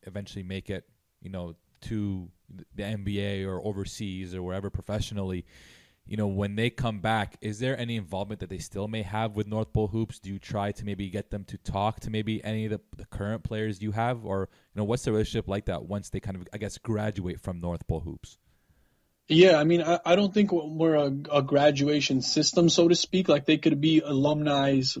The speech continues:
Speaker 2: from our
Speaker 1: Right.
Speaker 2: camps, like a Jamal has been, or a Shai Gilgeous has been, or a Nickeil. But I don't think that they're, like, they,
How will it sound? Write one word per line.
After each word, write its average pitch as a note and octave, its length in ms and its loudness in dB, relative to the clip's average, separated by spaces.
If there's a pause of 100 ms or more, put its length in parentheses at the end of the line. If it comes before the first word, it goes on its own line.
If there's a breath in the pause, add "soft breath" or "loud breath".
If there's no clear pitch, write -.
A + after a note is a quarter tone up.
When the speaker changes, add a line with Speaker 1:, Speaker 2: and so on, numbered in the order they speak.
(120)
Speaker 2:
from C#3 160 8
our B2+ 120 6
Speaker 1:
Right. - 60 -6
Speaker 2:
camps, D3 380 4
like B2+ 180 0
a B2+ 80 -4
Jamal C3+ 480 4
has C3+ 280 2
been, C#3 220 2
or A#2+ 100 -2
a - 80 -2
Shai C3+ 380 4
Gilgeous C#3 480 2
has C3+ 180 6
been, C3+ 180 6
or B2 140 2
a - 20 0
Nickeil. C#3 560 8 (380 soft breath)
But C#3 360 8
I E3 100 6
don't F3+ 220 6
think F3+ 220 4
that D#3 160 2
they're, C#3+ 320 2 (100)
like, C#3 180 -2
they, D#3+ 120 -2